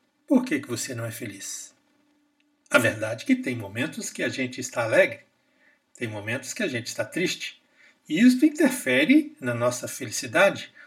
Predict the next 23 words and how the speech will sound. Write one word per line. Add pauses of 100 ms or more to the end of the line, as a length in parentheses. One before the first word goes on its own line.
(100)
ou
na
ideia
que
temos
de
felicidade. (520)
Mas,
de
forma
geral, (800)
você
é
uma
pessoa
feliz? (540)
Você
vive
triste (480)
ou
você
vive
alegre?